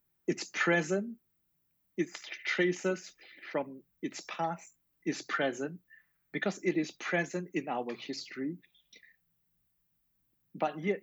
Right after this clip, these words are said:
it is not there, you know, so it's simultaneously there and not there. And I would say it's a kind of a ghost. So, uh, Jacques Derrida, the French, uh, philosopher, uh, he wrote a book, uh,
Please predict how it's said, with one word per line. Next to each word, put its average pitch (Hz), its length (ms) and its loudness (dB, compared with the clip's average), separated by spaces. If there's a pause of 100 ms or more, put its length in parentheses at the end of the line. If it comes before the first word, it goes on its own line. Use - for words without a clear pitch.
(100)
it 131 140 0
is 127 160 -6
not 139 260 -6
there, 117 400 -8 (580)
you 139 80 0
know, 123 140 -6
so 156 160 0
it's - 360 -2
simultaneously 151 840 0
there 135 400 0
and 120 120 -10
not 131 280 -4
there. 120 260 -4 (300)
And 139 120 2
I 135 60 4
would 127 160 4
say 143 240 6
it's 127 160 2
a 117 80 -4
kind 139 340 -2
of 123 140 -6
a 117 60 -4
ghost. - 560 -8 (800)
So, 165 500 6 (560)
uh, 135 260 2
Jacques 170 320 4
Derrida, 151 640 -2
the 131 160 -8 (280)
French, 147 440 -4
uh, 135 140 -2 (100)
philosopher, 139 640 -2 (400)
uh, 131 360 -2 (580)
he 143 100 4
wrote 151 240 6
a 139 40 2
book, 160 340 0 (100)
uh, 135 60 -6